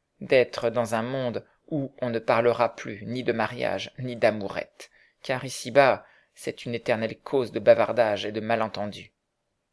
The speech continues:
Elle rouvrit à grand bruit sa Bible quand elle eut terminé cette espèce d'anathème, et pendant que ses mains tremblantes de colère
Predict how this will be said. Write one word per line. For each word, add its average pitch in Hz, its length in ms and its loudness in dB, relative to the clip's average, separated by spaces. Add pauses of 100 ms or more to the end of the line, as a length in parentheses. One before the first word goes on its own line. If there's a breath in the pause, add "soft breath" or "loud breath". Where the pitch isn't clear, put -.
(840)
Elle 117 220 8
rouvrit 127 420 4
à 104 80 8
grand 110 300 0
bruit 131 180 -4
sa 110 180 0
Bible 120 360 -8 (300 soft breath)
quand 131 300 -2
elle 123 140 8
eut 147 80 -4
terminé 120 380 -2
cette 135 160 -10
espèce - 320 -4
d'anathème, 101 600 -2 (520 soft breath)
et 127 200 2
pendant 151 300 2
que 139 140 -6
ses - 180 -4
mains 123 260 0
tremblantes 123 520 -2
de 107 100 -2
colère 113 520 2